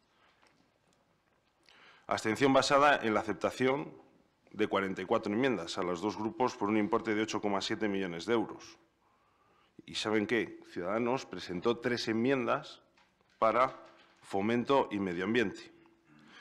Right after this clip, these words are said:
¿Y saben qué? Ninguna de ellas era el arreglo de la seis, de la C L seiscientos veintisiete. Ninguna. ¿Por qué entonces ustedes no lo llevaron para el presupuesto de dos mil dieciséis? Y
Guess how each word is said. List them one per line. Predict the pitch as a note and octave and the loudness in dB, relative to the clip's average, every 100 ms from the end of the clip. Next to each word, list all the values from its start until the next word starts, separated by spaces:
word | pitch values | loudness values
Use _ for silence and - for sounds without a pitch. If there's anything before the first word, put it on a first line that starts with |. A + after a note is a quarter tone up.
| - | -10
¿Y | F#2+ | -4
saben | C3 C3 | 0 2
qué? | B2+ C3 | 2 0
Ninguna | G2+ G2+ A#2 A#2+ | 0 2 2 2
de | A2 | 2
ellas | B2 C3 - | 0 -2 -2
era | A2+ G#2+ | 0 2
el | F#2 | 2
arreglo | F#2 G#2+ A#2+ | 0 -2 -2
de | G#2 | -2
la | F2+ E2+ | -4 -8
seis, | G#2+ F#2+ - - F2 | -6 -6 -8 -10 -4
de | F2+ | -2
la | F2 | -2
C | - A2 | -2 0
L | A#2+ | 0
seiscientos | A#2+ F#2 - F#2+ F2+ | -2 -4 -6 -6 -6
veintisiete. | E2 D#2 - - - - - _ _ _ _ _ - | -8 -12 -14 -18 -20 -20 -20 _ _ _ _ _ -12
Ninguna. | F2+ A2 - - _ _ _ _ _ _ _ _ _ _ _ _ _ _ _ _ _ _ _ _ | -8 -8 -8 -12 _ _ _ _ _ _ _ _ _ _ _ _ _ _ _ _ _ _ _ _
¿Por | F2+ F#2 | -8 -4
qué | B2 | 0
entonces | B2 A#2+ B2 A#2+ G#2+ | 2 2 0 -2 -6
ustedes | - B2+ A2+ | -6 -4 -4
no | G#2+ G#2+ | 0 0
lo | G#2 | 0
llevaron | G#2 A2 G#2 F#2+ E2+ C#2+ - - - - - _ _ - | 0 0 0 -2 -4 -10 -18 -20 -20 -20 -20 _ _ -4
para | G2 | -4
el | F#2+ | -2
presupuesto | G2 G2 G2 - F#2+ | -6 -6 -8 -4 -2
de | F#2 | 0
dos | F#2+ | -2
mil | F#2+ | -4
dieciséis? | F2 F#2 F#2 C3+ A#2 - - - - - - | -6 -8 -8 -6 -8 -14 -20 -20 -20 -20 -12
Y | - | -8